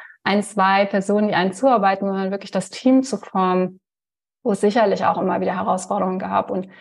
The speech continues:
letztes Jahr hatte ich, äh, persönlich eine größere Herausforderung, auch gesundheitlich und, ähm, ja, in meinem Leben leider auch einiges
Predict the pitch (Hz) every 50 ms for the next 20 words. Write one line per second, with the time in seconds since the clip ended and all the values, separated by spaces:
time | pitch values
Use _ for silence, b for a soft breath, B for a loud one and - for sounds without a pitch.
0 | B B B B B B _ _ - 202 214 226 220 254 233 - 214 208 202 202
1 | 202 - 202 - 190 196 - - - 185 185 180 185 202 185 208 214 240 233 -
2 | - 202 - 196 196 196 202 185 185 185 190 196 190 190 185 - 196 190 190 185
3 | 185 180 180 185 - - 190 175 202 233 262 262 254 240 226 220 226 214 214 214
4 | 214 214 - 202 185 185 185 185 185 180 185 185 185 185 180 185 190 185 - 202
5 | 185 175 - _ _ - 190 185 196 190 190 190 196 196 196 190 190 190 185 185
6 | 180 180 180 180 - - 202 190 190 185 190 185 185 190 -